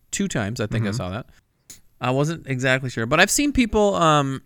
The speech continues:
Speaker 2: Give me the location. Where did you see this? Yosemite?
Speaker 1: I don't
Speaker 2: What were you
Speaker 1: remember where we were. I think we were in Colorado one time, actually.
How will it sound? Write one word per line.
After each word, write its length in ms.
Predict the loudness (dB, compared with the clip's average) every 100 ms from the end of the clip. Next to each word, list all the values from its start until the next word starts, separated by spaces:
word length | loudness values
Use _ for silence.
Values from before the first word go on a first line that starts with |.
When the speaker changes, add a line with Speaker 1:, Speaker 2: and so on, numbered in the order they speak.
| _ -20 _ 0
Speaker 2:
Give 180 | 0 2
me 280 | 2 0
the 120 | 0 2
location. 640 | 2 2 0 0 -4 -4
Where 260 | 2 2 2
did 100 | -2
you 100 | -4
see 100 | -4
this? 160 | -4
Yosemite? 540 | -4 -2 -2 0 -2 0
Speaker 1:
I 40 |
don't 20 |
Speaker 2:
What 140 | 2 2
were 40 | 0
you 20 |
Speaker 1:
remember 340 | 0 -2 -2
where 240 | -2 0 0
we 100 | 0
were. 160 | 2 2
I 80 | 4
think 160 | 4
we 80 | 4
were 60 | 2
in 60 |
Colorado 500 | 4 6 8 6 6
one 160 | 2 -4
time, 180 | -6 -8
actually. 460 | -10 -10 -10 -12